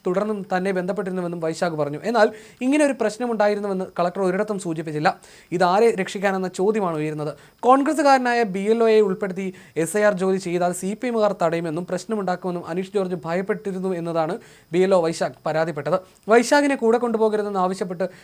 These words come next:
ഭീഷണിയുള്ളതായി അനീഷ് ജോർജ് പറയുന്ന ഫോൺ സംഭാഷണം കോൺഗ്രസ് പുറത്തുവിട്ടിരുന്നു. വൈശാഖ് കൂടെ വന്നു കഴിഞ്ഞാൽ ഭയങ്കര പ്രശ്നമാണെന്നും അവർ തടയുമെന്നും അനീഷ് ഈ ഓഡിയോയിൽ പറയുന്നുണ്ട്. പിന്നെ നിൽക്കാൻ കഴിയില്ലെന്നും അവരുടെ ഏരിയയല്ലേ എന്നും ചോദിക്കുന്നു.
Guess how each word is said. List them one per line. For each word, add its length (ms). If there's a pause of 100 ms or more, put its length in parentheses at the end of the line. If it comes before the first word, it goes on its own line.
(160)
ഭീഷണിയുള്ളതായി 640 (140)
അനീഷ് 280
ജോർജ് 280 (300)
പറയുന്ന 360
ഫോൺ 160 (100)
സംഭാഷണം 480
കോൺഗ്രസ് 380
പുറത്തുവിട്ടിരുന്നു. 460 (380)
വൈശാഖ് 480
കൂടെ 200
വന്നു 180
കഴിഞ്ഞാൽ 240 (100)
ഭയങ്കര 320
പ്രശ്നമാണെന്നും 640
അവർ 100 (120)
തടയുമെന്നും 480
അനീഷ് 280
ഈ 60 (100)
ഓഡിയോയിൽ 320
പറയുന്നുണ്ട്. 380 (380)
പിന്നെ 240
നിൽക്കാൻ 260 (100)
കഴിയില്ലെന്നും 440 (340)
അവരുടെ 260 (100)
ഏരിയയല്ലേ 500
എന്നും 200 (160)
ചോദിക്കുന്നു. 360